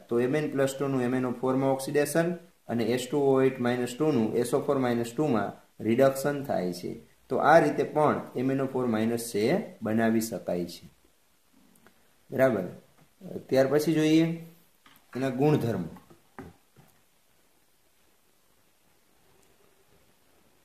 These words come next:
તો કે એમ એન ઓ ફોર છે એ ઘેરા જાંબુડિયા રંગનો સ્ફટિકમય ઘન પદાર્થ છે, જે કે સી એલ ઓ થ્રી એટલે પોટેશિયમ ક્લોરેટ સાથે સમબંધારણીય છે.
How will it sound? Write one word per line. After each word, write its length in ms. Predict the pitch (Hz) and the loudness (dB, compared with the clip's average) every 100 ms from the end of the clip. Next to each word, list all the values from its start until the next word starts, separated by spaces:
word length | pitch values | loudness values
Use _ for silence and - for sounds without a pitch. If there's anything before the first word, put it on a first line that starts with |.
| _ _ | _ _
તો 80 | - | -12
કે 180 | 113 147 | -4 0
એમ 140 | 156 | 2
એન 80 | 170 | 2
ઓ 100 | 165 | 0
ફોર 220 | 165 165 | -2 -4
છે 120 | 165 175 | 0 0
એ 120 | 156 | 0
ઘેરા 360 | 117 120 151 | -2 2 4
જાંબુડિયા 560 | 135 131 135 147 151 147 | 4 0 0 0 2 2
રંગનો 280 | 139 147 139 | 2 -2 -6
સ્ફટિકમય 600 | - 143 143 - 139 135 | -6 -8 -6 -6 -6 -4
ઘન 180 | 127 131 | -4 -2
પદાર્થ 420 | 135 139 139 - | 2 2 0 -4
છે, 80 | - _ _ _ _ _ _ _ _ - | -20 _ _ _ _ _ _ _ _ 0
જે 420 | 135 151 147 - | 4 4 0 -8
કે 300 | 135 160 170 | 0 2 2
સી 300 | 170 135 139 | 0 -2 2
એલ 160 | 147 147 | 2 2
ઓ 80 | 139 | -2
થ્રી 240 | 151 143 | -2 0
એટલે 180 | 131 143 | 0 -2
પોટેશિયમ 720 | - 139 160 160 - 170 170 | -2 -4 -2 -2 2 0 0
ક્લોરેટ 400 | 143 151 165 165 | 0 2 2 0
સાથે 340 | - 113 101 | 0 0 0
સમબંધારણીય 920 | 95 170 180 151 127 113 110 101 92 82 | -2 0 0 0 0 0 0 -2 -8 -10
છે. 160 | - | -18